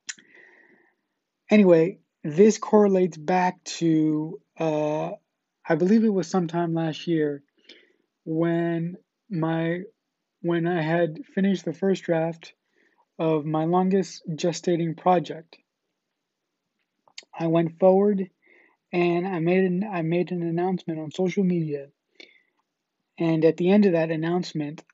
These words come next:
I mentioned that I had a couple people interested in reading the, reading the script, and that I was gonna do some final tightening on the script, and I was gonna send, I was gonna send it off to them as soon as I could.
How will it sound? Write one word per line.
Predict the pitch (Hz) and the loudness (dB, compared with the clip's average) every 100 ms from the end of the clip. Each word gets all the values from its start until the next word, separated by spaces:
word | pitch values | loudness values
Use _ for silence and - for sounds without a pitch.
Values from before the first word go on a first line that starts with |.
| _ | _
I | 160 156 160 160 160 - _ | -4 -4 -4 -4 -6 -8 _
mentioned | 156 165 160 - 170 156 | -4 -2 -2 -4 -4 -2
that | 156 | -4
I | 147 | -6
had | 147 - 175 | -8 -6 -4
a | 175 | -4
couple | 175 170 - | -6 -8 -8
people | - 175 165 143 135 _ _ - - - _ _ | -6 -6 -6 -12 -14 _ _ -20 -20 -20 _ _
interested | 156 147 160 139 160 147 | -8 -2 -2 -2 -4 -2
in | 156 151 151 _ _ _ _ | -2 -4 -10 _ _ _ _
reading | 151 165 185 170 | 0 2 2 2
the, | 208 | -2
reading | 196 151 175 190 | 0 0 2 0
the | 185 | -2
script, | - 160 160 - - _ _ _ _ _ _ _ _ _ _ _ | -2 -2 -2 -6 -20 _ _ _ _ _ _ _ _ _ _ _
and | - 151 151 151 151 - _ _ _ _ _ - | -8 -4 -4 -4 -6 -12 _ _ _ _ _ 0
that | 165 | 2
I | |
was | 165 175 | 4 2
gonna | 175 170 | 2 0
do | 151 170 170 165 | 2 2 2 0
some | - 156 | -4 -2
final | 180 175 165 | 0 0 -2
tightening | - 226 190 147 143 175 | 0 0 0 -4 -8 -10
on | 165 | -6
the | 151 | -6
script, | 143 - 156 151 349 | -6 -2 -4 -4 -8
and | 160 156 | -6 -2
I | 160 | -2
was | 151 | -2
gonna | 143 160 147 | -4 -6 -8
send, | - 185 185 | -6 -4 -4
I | 190 165 | -4 -4
was | 156 | -4
gonna | 160 156 | -6 -10
send | - 180 | -6 -2
it | 180 | 0
off | 180 185 | 0 -2
to | - | -6
them | 151 143 139 _ _ - - _ _ _ _ - | -10 -10 -16 _ _ -20 -20 _ _ _ _ -10
as | 135 | -8
soon | - 190 | -2 0
as | 180 165 | 2 2
I | 160 | -2
could. | - 208 143 | -2 -2 -2